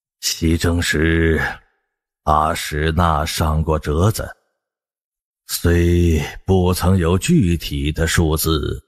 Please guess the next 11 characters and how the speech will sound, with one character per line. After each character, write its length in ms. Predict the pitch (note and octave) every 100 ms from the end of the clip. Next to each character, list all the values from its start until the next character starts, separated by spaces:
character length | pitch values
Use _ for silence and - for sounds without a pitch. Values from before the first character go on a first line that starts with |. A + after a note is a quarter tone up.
| _ _ _ _ _ _ _
但 240 | F2 E2 D#2+
他 180 | F2+ E2+
的 320 | D#2+ F#2+ C#3
确 400 | - - F#2 F2
夸 360 | E2+ - D2+ D#2
奖 300 | - C#2 D#2+
过， 180 | D2 - _ _ _ _ _ _ _ _ _
周 320 | - F2 F2+
满 260 | F2 E2 E2+
随 300 | - D#2 F2+
军 260 | E2+ G#2